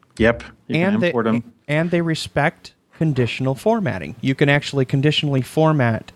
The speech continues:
Speaker 2: a,
Speaker 1: And
Speaker 2: an
Speaker 1: change the color.
Speaker 2: icon to change color based on your calculation. So,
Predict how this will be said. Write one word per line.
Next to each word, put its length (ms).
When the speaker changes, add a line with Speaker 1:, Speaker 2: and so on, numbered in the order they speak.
Speaker 2:
a, 100
Speaker 1:
And 120
Speaker 2:
an 60
Speaker 1:
change 100
the 60
color. 380
Speaker 2:
icon 220
to 200
change 440
color 460
based 240
on 100
your 100
calculation. 640
So, 540